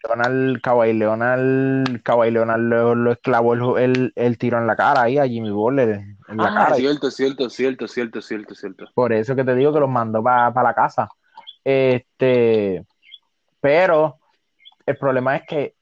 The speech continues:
Speaker 1: Al Horford tiene un contrato máximo. Eh, tienen
Speaker 2: Ese tipo
Speaker 1: a
Speaker 2: de estar,
Speaker 1: Toby
Speaker 2: ese tipo, en vez de quedarse por allá en República haciendo mangú.
Speaker 1: Tenía, tenía que, tenía que quedarse en Boston,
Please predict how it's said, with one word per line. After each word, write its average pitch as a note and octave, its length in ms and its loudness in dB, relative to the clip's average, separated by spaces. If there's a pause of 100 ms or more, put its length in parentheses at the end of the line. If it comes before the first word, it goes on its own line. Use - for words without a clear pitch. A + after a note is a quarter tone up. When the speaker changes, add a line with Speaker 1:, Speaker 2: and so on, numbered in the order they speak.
(600)
Speaker 1:
Al A#2+ 160 0
Horford C3 560 0 (200)
tiene A2+ 280 -4
un A#2 100 -8
contrato A#2 560 -2
máximo. A#2+ 580 -4 (840)
Eh, F#2 840 -4 (600)
tienen B2 260 0
Speaker 2:
Ese A#2+ 120 -2
tipo A#2 120 2
Speaker 1:
a A2+ 120 2
Speaker 2:
de A2 60 2
estar, A2 160 0
Speaker 1:
Toby A2 260 2
Speaker 2:
ese A#2+ 180 -8
tipo, B2+ 260 -2
en A2+ 160 -2
vez A2 140 -4
de A#2+ 180 -8
quedarse A#2+ 340 -6
por A2+ 140 -6
allá A2 120 -2
en A2+ 60 -10
República A2 480 -8
haciendo G#2+ 220 -10
mangú. G#2 400 -10 (1300)
Speaker 1:
Tenía, A#2+ 460 0
tenía B2+ 400 -2
que, C#3 240 0
tenía B2+ 340 -2
que C3 120 0
quedarse C#3+ 420 0
en D#3 140 0
Boston, D#3 500 -2